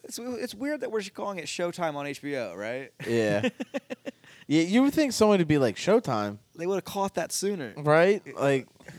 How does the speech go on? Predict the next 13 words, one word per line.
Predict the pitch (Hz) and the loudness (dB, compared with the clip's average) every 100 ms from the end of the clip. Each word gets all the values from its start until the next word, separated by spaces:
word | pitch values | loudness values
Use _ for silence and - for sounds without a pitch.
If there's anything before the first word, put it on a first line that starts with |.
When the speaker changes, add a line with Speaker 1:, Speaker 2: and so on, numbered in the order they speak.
| - - _ | -20 -20 _
Speaker 1:
How | 151 185 | -8 -6
did | 190 | -6
it | 180 | -6
get | 170 156 | -6 -8
to | 123 | -6
air? | 147 135 85 _ - | -6 -8 -10 _ -8
Speaker 2:
I | 127 104 | -6 -4
don't | 90 95 | -6 -8
know, | 98 98 | -6 -6
man. | 98 98 95 95 _ _ _ _ _ - - - - - - _ | -6 -6 -8 -12 _ _ _ _ _ -20 -20 -20 -20 -20 -20 _
People | - 208 285 | -2 -2 -2
are | 277 | -4
dumb. | 175 131 147 156 156 151 147 139 | -2 0 0 -2 -2 -4 -6 -8